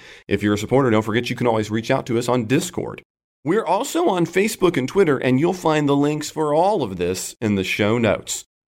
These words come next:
The executive producers of The Politics Guys are Bruce Johnson, Wilmer Marino, Andra Masker, Daniel Toe, Ryan Beasley, and once again, a special shout out to our newest executive producer, Don Oglesby.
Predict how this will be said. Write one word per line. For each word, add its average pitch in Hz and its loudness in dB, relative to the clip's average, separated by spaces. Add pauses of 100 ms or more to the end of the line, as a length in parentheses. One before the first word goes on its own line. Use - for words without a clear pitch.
The 185 2
executive 160 0
producers 143 2
of 120 -4
The - -8
Politics 123 2
Guys 151 0
are 117 0
Bruce 156 0
Johnson, 101 0
Wilmer 110 4
Marino, 123 2 (280)
Andra 160 4
Masker, 104 0
Daniel 143 2
Toe, 104 0
Ryan 147 2
Beasley, 104 -2
and 123 2
once 143 0
again, 107 -4
a 123 0
special - -4
shout 95 -2
out 92 -2
to 135 0
our 107 2
newest 123 0 (140)
executive 98 0 (220)
producer, 123 0 (320)
Don 92 2 (100)
Oglesby. 92 0